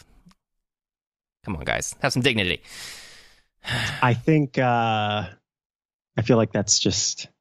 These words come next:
Speaker 2: I, I don't know. I feel like YouTube's people reached out to some people and said, "Hey, uh, we've got a problem here, and we know you're morally bankrupt. So, uh, you wanna hop on here and tell everybody how much you love YouTube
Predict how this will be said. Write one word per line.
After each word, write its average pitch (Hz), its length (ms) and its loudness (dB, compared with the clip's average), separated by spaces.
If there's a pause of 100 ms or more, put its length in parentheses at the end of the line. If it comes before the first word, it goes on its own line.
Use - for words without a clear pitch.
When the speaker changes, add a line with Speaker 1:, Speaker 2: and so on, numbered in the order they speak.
Speaker 2:
I, 113 240 2
I 120 40 2
don't 120 100 4
know. 117 100 4
I 92 60 0
feel 127 120 2
like 113 140 0
YouTube's 104 720 0
people 107 400 2
reached 110 320 2
out 139 180 0
to - 60 0
some 104 100 0
people 113 280 0
and - 80 -6
said, 147 120 -2
"Hey, 160 440 2
uh, 120 120 2
we've 165 180 2
got 139 140 0
a 127 60 0
problem 123 380 0
here, 117 440 0 (380)
and 143 100 4
we 151 60 6
know 131 100 6
you're 117 260 4
morally 104 380 2
bankrupt. 104 560 0
So, 104 300 2
uh, 101 140 0
you 110 140 0
wanna 127 320 4
hop 127 220 -2
on 117 140 2
here 123 120 2
and 98 180 2 (120)
tell 107 380 2 (340)
everybody 104 300 2
how 110 140 2
much 107 200 0
you 104 100 2
love 104 460 0
YouTube 107 680 0